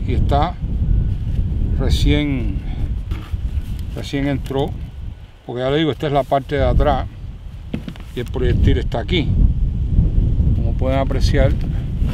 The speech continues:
y está aquí. Yo lo siento aquí y como ven, él, él no salió de aquí de, quiere decir que es, es muy bueno. Ah, míralo aquí.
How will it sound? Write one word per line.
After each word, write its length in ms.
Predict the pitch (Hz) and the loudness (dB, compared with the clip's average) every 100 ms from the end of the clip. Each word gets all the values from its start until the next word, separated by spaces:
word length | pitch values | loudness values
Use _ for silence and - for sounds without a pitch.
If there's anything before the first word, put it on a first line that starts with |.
| - - - - - - - - - - - - - - - - - - - - - | 0 0 0 0 -2 -4 -4 -4 -4 -6 -6 -8 -10 -10 -12 -14 -16 -14 -14 -14 -6
y 120 | 135 | -6
está 220 | - 127 | -4 -4
aquí. 360 | 120 156 156 101 | -4 -4 -4 -4
Yo 120 | 123 | -6
lo 120 | 127 117 | -4 -4
siento 400 | 143 135 135 143 | -4 -4 -2 -4
aquí 260 | 135 160 - - - - - | -2 -6 -8 -20 -20 -20 -12
y 80 | 127 | -12
como 380 | - 127 127 127 | -6 -4 -2 -2
ven, 240 | 143 151 - | -2 -2 -6
él, 360 | 127 127 101 - - | -4 -4 -6 -12 -8
él 160 | 131 | -4
no 100 | 139 | -4
salió 400 | 123 - 123 143 107 - - - - _ - - - - - - 120 | -4 -4 0 0 0 -10 -20 -20 -20 _ -20 -20 -16 -18 -18 -18 -8
de 120 | 120 | -6
aquí 300 | 113 131 135 | -6 0 0
de, 300 | 127 113 98 - - - - | 0 -4 -8 -16 -20 -20 -4
quiere 200 | 190 277 | 0 2
decir 260 | 208 226 220 | 0 -2 -4
que 140 | 135 | -4
es, 240 | 147 - - | -6 -8 -8
es 80 | 127 | -4
muy 240 | 165 190 | -2 0
bueno. 300 | 156 180 104 127 | 0 -2 -4 -8
Ah, 120 | 135 | -6
míralo 260 | 135 120 | -4 -4
aquí. 220 | 110 151 | -4 -6